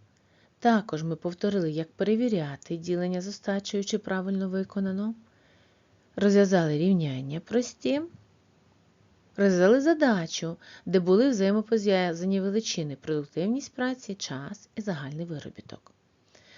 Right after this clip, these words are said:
Також ми розв'язали життєві задачі і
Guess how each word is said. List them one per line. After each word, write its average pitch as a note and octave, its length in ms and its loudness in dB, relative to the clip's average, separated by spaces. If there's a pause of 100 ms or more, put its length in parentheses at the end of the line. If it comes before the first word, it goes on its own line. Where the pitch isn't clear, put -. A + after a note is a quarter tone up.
(140)
Також C4+ 340 -2
ми E3 100 -4
розв'язали E3+ 520 0
життєві C#3+ 560 -6
задачі D4 600 0 (420)
і G3+ 380 -2